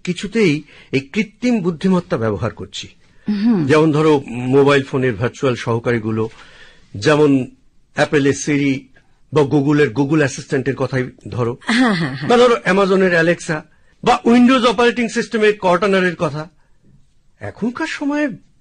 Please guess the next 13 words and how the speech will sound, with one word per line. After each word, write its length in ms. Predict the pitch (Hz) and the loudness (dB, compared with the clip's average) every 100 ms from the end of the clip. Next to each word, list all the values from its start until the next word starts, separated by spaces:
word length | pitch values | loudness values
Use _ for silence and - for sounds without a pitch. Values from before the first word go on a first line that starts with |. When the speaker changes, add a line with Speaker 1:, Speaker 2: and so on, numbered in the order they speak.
| - | -10
Speaker 1:
কৃত্রিম 420 | 123 - - 247 | -10 -10 -6 -4
বুদ্ধিমত্তার 640 | 170 143 - 220 233 - 220 | -4 -8 -4 -2 -2 -2 -6
সবচেয়ে 420 | - 190 214 - | -4 -6 -6 -4
বেশি 360 | 113 131 220 | -4 -4 -4
ব্যবহৃত 440 | 180 120 131 185 180 | -2 -2 0 0 0
রূপগুলোই 540 | 139 117 113 180 208 | -2 -4 -4 0 0
তো 220 | 202 202 196 - - _ | 0 -2 -2 -16 -20 _
এই 160 | 147 180 | -2 0
ধরনের 280 | 165 180 160 | 2 2 2
অ্যাসিস্ট্যান্টগুলো। 720 | 151 226 - 165 95 95 87 - _ - | 0 -4 -6 -4 -4 -8 -12 -16 _ -10
Speaker 2:
হ্যাঁ, 500 | 254 - 330 320 294 294 - 254 - | -6 2 4 4 4 2 0 -4 -2
কিন্তু 220 | - 359 370 | 2 4 4
দেখুন, 260 | 370 359 | 4 2